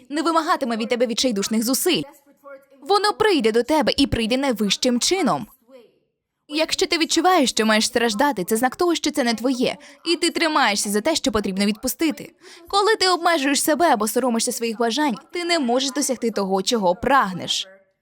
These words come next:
Бо навіть якщо ти хочеш чогось більшого, ти все одно всередині кажеш собі, що це погано. Але хто тобі сказав, що це погано?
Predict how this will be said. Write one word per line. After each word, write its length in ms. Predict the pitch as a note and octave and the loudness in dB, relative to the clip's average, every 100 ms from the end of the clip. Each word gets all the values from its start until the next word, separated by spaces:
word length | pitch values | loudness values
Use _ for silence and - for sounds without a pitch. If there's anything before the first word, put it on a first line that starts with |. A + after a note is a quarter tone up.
| _ _ _ _ _ | _ _ _ _ _
Бо 200 | C#4 E4+ | -6 -2
навіть 320 | F4 A4 F4+ D#4 | 2 2 2 0
якщо 240 | - E4 | -2 -2
ти 100 | D#4 | -2
хочеш 500 | - E4 D4 A3 - | -2 0 0 0 -2
чогось 300 | A#3 A#3 G3+ | 0 0 -2
більшого, 560 | F3+ C4+ D4 F#3+ D3 - - - - | -4 -4 -2 -4 -6 -8 -14 -14 -8
ти 100 | E4+ | -6
все 220 | - F4 | -2 -2
одно 200 | F4+ G#4+ | 0 -2
всередині 520 | - D#4 D4 B3+ C4 | -2 -2 0 -2 -2
кажеш 360 | C#4+ C4+ A#3 - | 0 0 -2 -2
собі, 340 | A#3 G#3+ D4+ | 0 2 0
що 460 | - - G#3 F#3+ F#3+ | 0 -2 0 0 0
це 240 | - F3+ | 0 -2
погано. 580 | F#3+ A3 D4 A#3 D3+ - - - - - - - | -2 -4 -2 -4 -6 -12 -18 -20 -20 -20 -12 -2
Але 260 | C#4 D#4 | 0 0
хто 180 | - A4 | -2 0
тобі 200 | G#4+ G4 | 0 0
сказав, 440 | - G4+ G#4 E4 | -2 -2 2 0
що 180 | G3+ G#3 | 0 -4
це 140 | G3+ G3+ | -4 -4
погано? 520 | C4+ D4 A#3 D#3+ | -2 -2 -2 -4